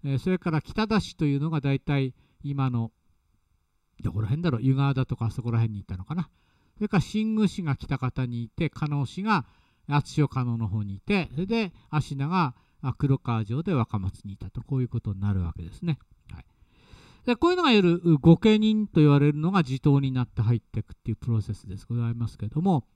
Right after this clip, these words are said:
え、会津の場合、広うございますので、実はあのー、芦名市以外にも、お、三つの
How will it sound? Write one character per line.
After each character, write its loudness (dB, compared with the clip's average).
え、 0
会 6
津 -2
の 0
場 4
合、 6
広 8
う 4
ご 2
ざ 2
い 0
ま -2
す -8
の -4
で、 0
実 -4
は 4
あ 2
の 2
ー、 2
芦 0
名 2
市 -2
以 -2
外 0
に -4
も、 2
お、 -2
三 0
つ -6
の 2